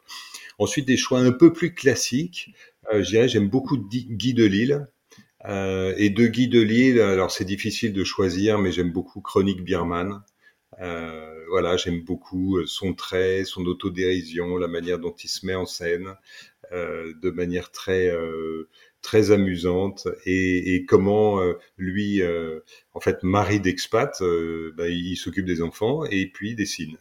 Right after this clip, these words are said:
Et il dessine sa vie en Birmanie où sa femme travaille pour, euh, Médecins Sans Frontières. Euh,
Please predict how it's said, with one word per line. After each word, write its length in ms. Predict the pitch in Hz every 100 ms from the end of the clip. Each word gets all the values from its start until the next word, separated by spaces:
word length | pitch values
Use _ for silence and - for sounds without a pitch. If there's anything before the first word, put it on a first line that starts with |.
| 85
Et 80 |
il 260 | 82 80 80
dessine 320 | 87 - 101
sa 200 | 95 -
vie 340 | 87 80 101 101
en 80 | 87
Birmanie 640 | 87 85 80 78 90 107
où 140 | 87
sa 160 | 82 85
femme 420 | - 92 95 87 _ _
travaille 360 | - 87 92 98
pour, 300 | - 95 82
euh, 260 | 80 78 73 - - - -
Médecins 340 | 87 85 - 90
Sans 160 | 92
Frontières. 520 | - 90 80 - 76 - _ _ _ - - - - - _ _ -
Euh, 920 | 92 87 87 85 85 85 82 85 82